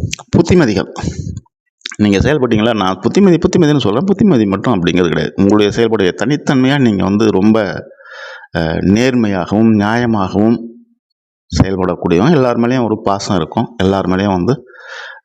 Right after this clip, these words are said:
அ, பாகுபாடு இல்லாத ஒரு நடுநிலைத்தன்மையோட செயல்படக்கூடிய ஒரு விஷயமா உங்களை வந்து வச்சுக்கலாம். நடுநிலைமை இல்லை அப்படின்னா கூட,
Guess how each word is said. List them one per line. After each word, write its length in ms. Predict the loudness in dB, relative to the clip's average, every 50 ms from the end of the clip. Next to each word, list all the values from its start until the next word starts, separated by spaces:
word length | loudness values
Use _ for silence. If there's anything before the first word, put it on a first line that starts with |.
| -6
அ, 220 | -4 -4 -4 -4 -4 -4
பாகுபாடு 600 | -2 -2 0 0 0 0 0 0 0 2 2 2
இல்லாத 360 | 2 2 2 0 0 0 0 0
ஒரு 440 | 0 0 0 0 0 -2 -6 -10 -14 _ _ -4 -2
நடுநிலைத்தன்மையோட 1000 | -2 0 2 2 2 2 2 2 0 0 0 -2 -2 -2 0 0 0 0 0 0 0
செயல்படக்கூடிய 920 | -2 -2 -2 -2 -4 -4 -4 -4 -4 -2 -2 0 0 0 -2 -2 -6 -8 -8 _
ஒரு 200 | -2 0 2 2 2 0 -2 -2
விஷயமா 560 | -2 -2 -2 -2 -2 -2 -2 -2 -2 -2 -4 -10 -14 -10
உங்களை 340 | -6 -4 -2 -2 0 0 0
வந்து 200 | 0 0 0 -2
வச்சுக்கலாம். 520 | -4 -6 -6 -8 -6 -4 -4 -4 -6 -6 -10 -14 -20 -18 -14 -12 -10 -10 -10 -8 -4
நடுநிலைமை 600 | -4 -2 0 0 0 2 2 0 0 0 0 0
இல்லை 260 | 2 4 4 4 2
அப்படின்னா 560 | 2 0 -2 -2 0 0 0 0 0 -2 -2
கூட, 400 | -2 -2 -2 -2 -2 -4 -6 -8